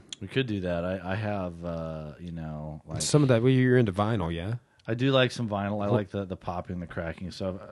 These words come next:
Speaker 1: let's see. Let me look here. Bring up my phone here. Go to my songs. Let's see. Uh,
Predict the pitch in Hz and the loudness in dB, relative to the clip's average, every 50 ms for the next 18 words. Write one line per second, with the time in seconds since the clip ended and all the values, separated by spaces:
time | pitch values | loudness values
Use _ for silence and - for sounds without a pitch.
0 | - - 95 95 87 - - - 85 80 82 87 92 90 90 90 87 82 - - | -18 -14 -10 -10 -10 -10 -10 -10 -10 -8 -8 -6 -6 -6 -6 -6 -6 -8 -8 -10
1 | 87 85 82 82 80 80 - _ _ _ _ _ _ _ _ _ _ _ _ _ | -8 -6 -6 -6 -8 -10 -12 _ _ _ _ _ _ _ _ _ _ _ _ _
2 | _ _ _ _ _ _ _ _ _ _ _ _ _ _ _ - 87 87 80 - | _ _ _ _ _ _ _ _ _ _ _ _ _ _ _ -16 -14 -12 -8 -8
3 | 87 85 82 78 73 76 78 - - - 80 78 78 76 71 78 80 80 80 82 | -8 -6 -8 -8 -8 -10 -12 -12 -12 -12 -10 -10 -8 -10 -8 -8 -8 -8 -8 -8
4 | 82 - _ _ _ _ _ _ _ _ _ - 76 73 73 76 76 - - - | -8 -10 _ _ _ _ _ _ _ _ _ -16 -14 -12 -12 -12 -12 -14 -12 -8
5 | 101 90 92 92 92 92 92 92 92 90 90 82 - - - - - _ _ _ | -8 -6 -4 -4 -4 -4 -6 -6 -6 -6 -8 -10 -10 -14 -16 -18 -20 _ _ _
6 | _ _ _ _ _ _ _ _ _ - 82 80 78 - - - - 85 80 78 | _ _ _ _ _ _ _ _ _ -14 -14 -14 -12 -14 -14 -12 -10 -8 -8 -6
7 | 76 76 73 71 71 69 67 - - 76 80 78 78 78 80 80 80 78 78 78 | -8 -8 -8 -10 -12 -14 -16 -18 -14 -10 -8 -6 -6 -6 -6 -6 -6 -6 -6 -6
8 | 78 78 | -8 -10